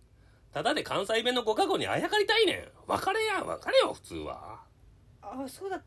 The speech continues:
Speaker 2: たんですね。でもそれって逆効果じゃありませんか？
Speaker 1: 何がいな？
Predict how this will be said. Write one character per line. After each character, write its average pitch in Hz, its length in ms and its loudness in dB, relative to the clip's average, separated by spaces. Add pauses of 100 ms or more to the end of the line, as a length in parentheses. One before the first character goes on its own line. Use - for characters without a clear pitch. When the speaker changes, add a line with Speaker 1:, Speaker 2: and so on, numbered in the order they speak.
Speaker 2:
た 240 80 -6
ん 214 80 -10
で 196 80 -10
す 196 120 -16
ね。 220 300 -14 (1500)
で 269 100 -2
も 247 80 -4
そ - 100 -12
れ 240 100 -4
っ 302 40 -14
て 294 140 -10
逆 - 340 -10
効 523 260 -2
果 392 100 -4
じ 220 80 -4
ゃ 208 40 0
あ 208 40 -2
り 190 80 -6
ま 180 140 -8
せ 196 120 -14
ん 170 80 -12
か？ 123 220 -12 (380)
Speaker 1:
何 98 260 -4
が 113 180 4
い 127 60 2
な？ 85 200 -2